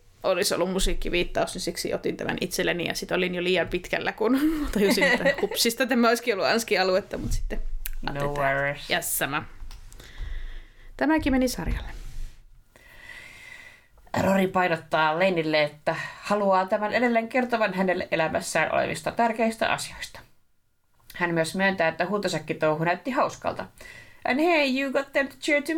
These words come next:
Speaker 2: madness, so there must be some hope left in the world."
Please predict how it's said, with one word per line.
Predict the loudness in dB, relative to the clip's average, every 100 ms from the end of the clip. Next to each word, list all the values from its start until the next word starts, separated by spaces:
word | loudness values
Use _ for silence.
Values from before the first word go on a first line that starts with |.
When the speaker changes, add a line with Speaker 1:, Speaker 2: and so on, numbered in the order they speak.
| 2
Speaker 2:
madness, | 2 0 -4 -4 -6 -4
so | 0 0
there | 2 0
must | 0 -4 -6
be | -2
some | 0 2 2
hope | 0 0 -2
left | -2 -2
in | -4 -2
the | 2
world." | 4 4 2